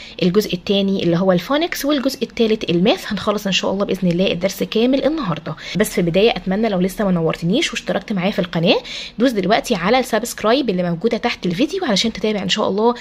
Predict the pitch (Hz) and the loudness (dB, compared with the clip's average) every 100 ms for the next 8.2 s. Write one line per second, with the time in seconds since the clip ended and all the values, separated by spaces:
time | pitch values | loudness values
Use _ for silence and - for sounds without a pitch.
0 | - - - 247 254 254 226 202 226 214 | -10 -14 2 4 6 4 2 0 0 0
1 | 196 185 196 233 233 214 180 175 175 175 | 0 2 4 4 4 2 0 -2 -4 0
2 | 240 240 185 175 220 208 208 - 180 214 | 0 2 0 0 -2 0 -2 -2 -2 -2
3 | 214 185 175 170 202 220 254 - - - | -2 0 2 2 2 2 0 -4 -10 -14
4 | - - 175 190 175 - 185 170 170 226 | -10 -2 0 0 0 0 0 0 -2 0
5 | 320 381 - - - 240 - 226 220 202 | 0 0 -8 -18 -4 -4 0 -2 -2 -4
6 | - 196 208 190 180 - - 196 180 160 | -2 0 0 0 0 0 0 0 -2 -4
7 | - 170 220 311 262 233 226 196 185 208 | -4 -2 0 0 2 2 2 -2 -2 0
8 | 208 | 0